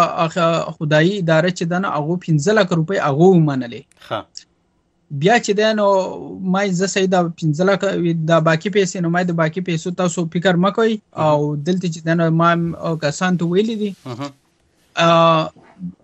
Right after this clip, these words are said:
Speaker 1: کسانو چې دی نو لږې لږې پیسې راغونډې کړې، نو اوس تقریبا هغه پیسې، باقي پیسې چې کومې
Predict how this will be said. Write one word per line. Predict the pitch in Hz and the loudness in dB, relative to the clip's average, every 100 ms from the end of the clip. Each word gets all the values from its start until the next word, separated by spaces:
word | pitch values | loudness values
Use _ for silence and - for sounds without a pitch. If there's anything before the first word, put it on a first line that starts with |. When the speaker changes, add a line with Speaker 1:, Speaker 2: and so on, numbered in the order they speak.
| _ _ _ _ _ _ 175 | _ _ _ _ _ _ -4
Speaker 1:
کسانو | 165 196 202 | -2 2 0
چې | 185 175 | 0 -4
دی | 185 | -2
نو | 185 | 0
لږې | 175 185 185 | 0 0 0
لږې | 175 165 | -4 -4
پیسې | 165 151 185 175 | -4 -4 0 0
راغونډې | 165 220 214 202 | 0 0 0 0
کړې، | 190 180 | -2 -2
نو | 180 | -2
اوس | 175 180 - | -2 -2 -4
تقریبا | 180 170 170 175 | -8 -4 -2 2
هغه | 180 170 165 151 - | 2 4 2 0 -2
پیسې، | 160 151 180 | -6 -4 -2
باقي | 170 160 190 | 0 -2 -2
پیسې | 180 165 180 | -4 -4 -6
چې | 170 | -6
کومې | 175 | -4